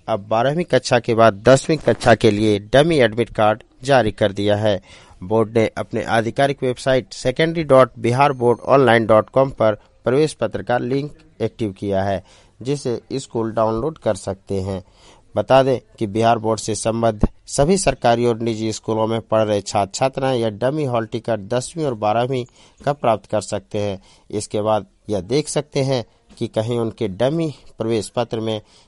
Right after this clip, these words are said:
किसी भी तरह की गड़बड़ी या गलती तो नहीं हो गई है। स्टूडेंट यह जांचें कि उनके नाम की स्पेलिंग,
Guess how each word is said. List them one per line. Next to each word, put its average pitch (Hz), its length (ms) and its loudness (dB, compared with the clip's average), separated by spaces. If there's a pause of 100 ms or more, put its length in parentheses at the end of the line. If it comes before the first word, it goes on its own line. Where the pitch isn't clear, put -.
(120)
किसी 139 260 -4
भी 131 100 -4
तरह 117 240 -2
की 117 160 -8
गड़बड़ी 117 640 -2
या 113 80 -2
गलती 113 400 -6
तो 131 120 -4
नहीं 107 240 -4
हो 98 120 -4
गई 98 200 -4
है। 92 180 -6 (520)
स्टूडेंट 120 520 -4
यह 110 180 -2
जांचें 131 600 -4 (340)
कि 120 100 -4
उनके 113 280 -2
नाम 120 280 2
की 113 220 -4
स्पेलिंग, 113 520 -2